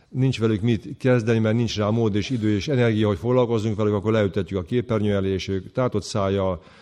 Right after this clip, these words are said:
alfába lemenve ámulnak és néznek, és közben egy értékrendet vesznek át, fogadnak be, ami nem éppen a legnagyobb értékrend.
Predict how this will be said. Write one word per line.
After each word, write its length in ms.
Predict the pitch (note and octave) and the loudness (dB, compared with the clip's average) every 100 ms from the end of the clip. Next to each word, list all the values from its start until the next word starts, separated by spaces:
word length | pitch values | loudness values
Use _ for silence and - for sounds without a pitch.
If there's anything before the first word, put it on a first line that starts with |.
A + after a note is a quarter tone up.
| - | -10
alfába 500 | - B2+ G#2+ A2 G2+ | -2 0 0 0 0
lemenve 640 | A2 G#2+ G2+ G2 G2 F2 - _ - | 0 2 0 0 -2 -4 -12 _ -4
ámulnak 640 | G#2 G#2 G#2 G#2 G2 F2+ - | -2 0 2 0 -2 -6 -10
és 160 | G#2 | -6
néznek, 480 | A2 A2 F#2+ G2+ F2+ - _ - - | -2 0 0 0 -2 -8 _ -20 -12
és 140 | A2 | -6
közben 260 | C3 G#2+ A#2 | -2 2 2
egy 120 | B2+ | 2
értékrendet 840 | C3 A2 A2 F2 G#2 G2+ G2+ - - - - B2 | 2 0 -2 -2 -2 -2 -4 -6 -12 -14 -12 -6
vesznek 400 | G#2+ - G2+ A#2 | -6 -4 -6 -2
át, 200 | A2+ - | -2 -2
fogadnak 600 | G#2 G2 F2+ F#2+ F#2+ F#2+ | -2 -2 -2 -2 -2 -2
be, 240 | A2 G#2 - _ _ _ _ - | -2 -2 -8 _ _ _ _ -4
ami 160 | G#2+ | 0
nem 160 | G#2+ G#2+ | 2 2
éppen 600 | F#2 - F#2+ F#2+ F2+ F2+ | 0 -4 -4 -4 -4 -8
a 80 | G#2 | -6
legnagyobb 420 | G2 G2 F#2+ F#2 | -4 -2 -2 -4
értékrend. 640 | F#2 E2+ G2+ F2+ F#2+ F#2 | -6 -8 -10 -10 -10 -10